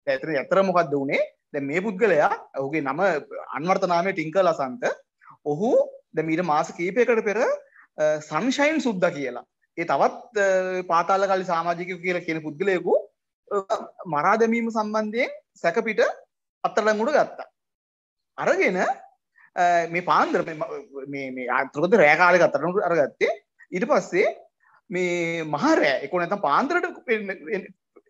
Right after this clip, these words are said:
උණයි වෙන්න කියලා කියන්නත් පුළුවන්. තුනයි විස්සට මේ ඔහු, මේ ඔහු විසින් සඟවා තිබුණු, අ, ආයුධයක්, අ, පෙන්වන්න කියලා මේ කළුතර පැත්තේ යම් කැලෑබද ප්‍රදේශයකට එක ගිහිල්ලා තිබුණා. ඒක එක ගිහිල්ලා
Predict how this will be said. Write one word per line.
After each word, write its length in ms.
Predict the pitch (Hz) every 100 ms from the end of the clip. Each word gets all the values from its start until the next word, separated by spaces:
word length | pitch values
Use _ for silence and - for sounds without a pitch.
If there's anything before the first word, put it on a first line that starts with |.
| - 202 -
උණයි 320 | 196 208 202
වෙන්න 200 | 190 208
කියලා 240 | 202 202 196
කියන්නත් 260 | 185 180 175
පුළුවන්. 340 | 156 175 - - - _
තුනයි 300 | 208 269 381
විස්සට 440 | 370 359 - - - - _ _ _ _ _ _ _ -
මේ 260 | 156 156 151
ඔහු, 420 | 160 233 233 202
මේ 200 | 165 165
ඔහු 220 | 147 175
විසින් 200 | 220 302
සඟවා 380 | 240 143 190 233
තිබුණු, 340 | 254 240 294 320 - _ - -
අ, 60 | 190 180 175
ආයුධයක්, 540 | 156 175 277 320 135 - - _ _ _ _
අ, 120 | 160
පෙන්වන්න 460 | 160 185 214 214 226
කියලා 340 | 233 240 508
මේ 160 | 285 277 269 - - -
කළුතර 280 | 202 233 233
පැත්තේ 520 | 226 220 339 453 302
යම් 160 | 226 311 330 -
කැලෑබද 400 | 208 185 196 202 202
ප්‍රදේශයකට 480 | 185 185 185 240 523 622 - -
එක 120 | 269 285
ගිහිල්ලා 280 | 285 427 415
තිබුණා. 300 | 262 - - - _ _ _ _ _ _ _ _ _ _ _ _
ඒක 260 | 156 160 156
එක 60 | 330
ගිහිල්ලා 400 | 254 165 147